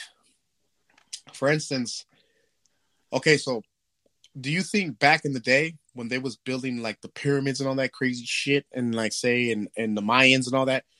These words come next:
that they were like, "Hey, yo, what's up? I fu-, I don't know what this is called." Oh, man, that be look, that look like a dragon. What the hell's a dragon?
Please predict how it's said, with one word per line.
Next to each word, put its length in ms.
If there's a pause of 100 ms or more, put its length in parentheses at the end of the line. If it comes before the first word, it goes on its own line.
(400)
that 280
they 140
were 120
like, 220
"Hey, 360 (1300)
yo, 380 (120)
what's 220
up? 220 (1080)
I 140
fu-, 240 (400)
I 100
don't 120
know 100
what 180
this 160
is 60
called." 400 (840)
Oh, 180
man, 200
that 140
be 80
look, 240
that 140
look 120
like 140
a 60
dragon. 460
What 120
the 80
hell's 180
a 40
dragon? 380